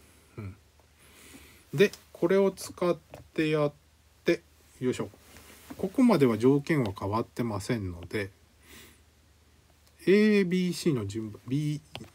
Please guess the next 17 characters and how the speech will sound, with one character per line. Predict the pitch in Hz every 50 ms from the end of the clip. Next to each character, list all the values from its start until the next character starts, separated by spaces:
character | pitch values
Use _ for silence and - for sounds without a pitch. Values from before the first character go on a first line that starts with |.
| _ _ _ - -
確 | - - - - - 156
率 | 151 147 -
が | 151 143
高 | - 135 123 - 165 147
い | 123
順 | 110 113 110 107
番 | 104 107 104 101
だ | 104 101
か | - 104 101
ら、 | 107 104
よ | 95 - - - _ _ _ _ _ _ _ _ _ _ _ _ _ _ _ _ _ _ - _ _ _ _ - _ _ _ _ _ - - _ - _ _ _ _ _ _ -
い | - 101
し | - 98
ょ。 | 85 _ _ _ _ _ _ _ _ _ _ _ -
B、 | 110 107 123 131 139 135 127 113 101 101 107 123 131 - - - _ _ _ _ _ - _ _ - - - _ _ _ _ _ _ _ _ _ _ _ _ _ _ _ _ _ - -
C、 | - - - - - 117 113 107 104 107 117 117 120 _ _ _ - _ _ _ _ _ _ _ _ _ - - _ _ _ -
A。 | 131 127 110